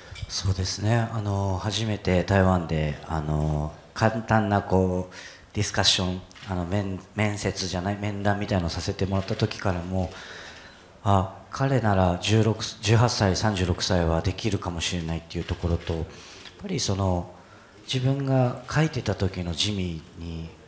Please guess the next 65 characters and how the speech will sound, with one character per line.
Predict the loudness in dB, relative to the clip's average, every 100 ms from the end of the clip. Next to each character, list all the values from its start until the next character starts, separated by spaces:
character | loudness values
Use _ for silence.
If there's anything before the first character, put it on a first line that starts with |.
| -14 -6
す | 0
ご | 2
く | 2
こ | 0 -4
う |
重 | -2 -2 0
な | 2
る | 2 0 -2
静 | -4 -4 -4
か | -4 -2
さ | -2 -4 -6 -4
の | 0
中 | 0 -2 -4
に | -4
こ | -2 0 0 -4
う | -14 -20 -12 -2
パ | 0
ッ |
シ | 2
ョ | 0
ン |
が | 2
あ | 2
る | 2
よ | 0
う |
な、 | -2 -4 -8 -20 -14
そ | -4 2
う | 4
い | 4 4 4
う、 | 0 -6 -20 -20 -20 -20 -16 -2
あ | 0
の、 | 2
グ | 6 8
ア | 10
ン・ |
ハ | 6
ン | 2 -4
か | -4
ら | -4
そ | -2 -2
う |
い | -2
う |
感 | -2 -4 -4
想 | -6 2 2
を |
受 | 4 0
け |
た | -2
の | -6 -8
で、 | -10 -10 -18 -20 -20 -20 -20 -20 -10
あ | -4 -2
の、 | -2 -4 -4 -4 -6 -8 -12 -20 -20 -20 -12
楽 | -4 0
し | 2 2
み | 0
に | -2
し | -2
て | -2
い |
て、 | -2 -4 -4
そ | -6 -4 0
し | 0
て | 2 0